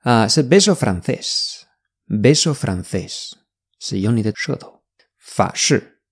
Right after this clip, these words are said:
最后一个是beso al aire。Beso al aire，是给空气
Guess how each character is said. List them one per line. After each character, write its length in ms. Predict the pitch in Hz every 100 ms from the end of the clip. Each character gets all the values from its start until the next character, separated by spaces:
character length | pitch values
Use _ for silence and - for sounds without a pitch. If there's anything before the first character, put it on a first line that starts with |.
| _ _ _ _ _ _ _ _ _ _ _ _ _ _ _ _
最 220 | - 156
后 200 | - -
一 60 | -
个 340 | - - - _ _ _ _ _ _
是 320 | - - - _
beso 600 | 120 117 170 190 - 156
al 40 |
aire。 460 | 117 107 82 - - _ _ _ _ _ _ _ _ _ _ _
Beso 680 | - 104 131 151 - 165 147
al 160 | 110
aire， 480 | 101 95 - - - _ _ _ _ _ _ _ _
是 220 | - - -
给 200 | - 90
空 300 | - 139 139
气 460 | - - - _